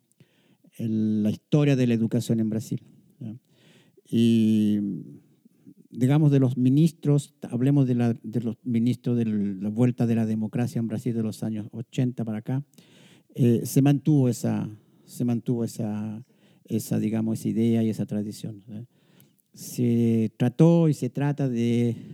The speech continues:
de, digamos, de acabarlo con la llegada de, de Bolsonaro en el poder, ¿ya? Y eso han, los, los profesores, las escuelas, las universidades han pagado muy caro su,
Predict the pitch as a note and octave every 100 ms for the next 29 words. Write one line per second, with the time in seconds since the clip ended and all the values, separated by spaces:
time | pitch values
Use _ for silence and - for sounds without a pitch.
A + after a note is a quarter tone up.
0 | - - - G#2 A#2 A2 G#2+ A#2+ B2 A#2+
1 | A2 A2 A2 G#2+ - - A#2 B2 C#3 C#3+
2 | C#3 B2+ A#2 A2+ A2 A2+ A#2+ A#2 A2+ A2+
3 | C3 _ _ _ _ _ D3+ - G#2 -
4 | - D#2+ G2+ G#2+ A2+ G#2+ A#2 A#2 A#2 A2+
5 | A2 A2 A2 G2 - _ G#2+ G2+ - G#2+
6 | - A#2 A2 G#2 - - _ _ _ -
7 | C3 - _ - G#2+ A2 - - - -
8 | C#3 D3+ C#3+ A#2+ A#2 - - - C3 B2
9 | A2 - - - - G#2+ - A2+ A2 A2
10 | - A#2 B2 B2 B2 _ _ _ _ _
11 | A2+ G#2+ A#2 A#2 A2+ A#2+ - C3+ A#2+ -
12 | - G#2+ A2